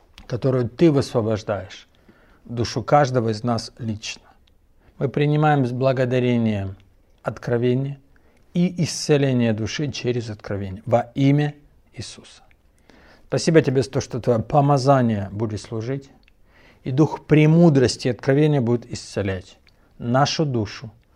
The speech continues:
прямо сейчас во имя Иисуса. Отец, я благословляю каждого слушающего это учение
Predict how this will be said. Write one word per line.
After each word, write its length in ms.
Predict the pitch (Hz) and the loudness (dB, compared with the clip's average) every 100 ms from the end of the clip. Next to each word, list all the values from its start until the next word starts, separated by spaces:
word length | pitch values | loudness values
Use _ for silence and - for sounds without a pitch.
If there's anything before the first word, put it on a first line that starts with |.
| _ _ | _ _
прямо 380 | - 127 139 131 | 2 4 4 0
сейчас 580 | - 85 - 98 - - | -6 -10 -8 -8 -10 0
во 200 | 104 - - | 2 2 2
имя 480 | 135 143 143 143 - _ - | 6 6 6 2 -6 _ -10
Иисуса. 580 | 104 - - - - - | -8 -8 -10 -14 -16 -14
Отец, 320 | 120 160 - | -2 -2 0
я 60 | 151 | 2
благословляю 600 | 156 151 147 156 151 147 | 2 2 0 2 2 2
каждого 500 | 147 156 131 123 120 | 4 4 4 0 -2
слушающего 760 | - 143 131 - 120 - 123 | -2 -4 -2 -2 -4 -4 -2
это 180 | 120 113 | -2 -4
учение 520 | 110 104 143 139 143 | -6 -6 -4 -4 -6